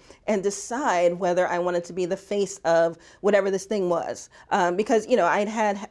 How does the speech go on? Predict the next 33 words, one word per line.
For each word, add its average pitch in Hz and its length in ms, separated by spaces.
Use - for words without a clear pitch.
viral 175 340
hashtags 175 520
before, 185 520
they 208 120
sort 208 220
of 180 80
come - 260
and 165 160
go. 180 460
Um, 165 160
but 180 140
this 247 180
one 190 220
seemed 185 340
to 202 120
really 180 220
have 175 220
some 196 240
legs 233 300
with 185 160
respect 185 340
to 185 80
people 339 420
being 180 340
interested 185 640
about 196 340
issues 180 400
of 185 180
inclusion 170 560
and 180 160
diversity 156 420
and 147 80
representation 156 840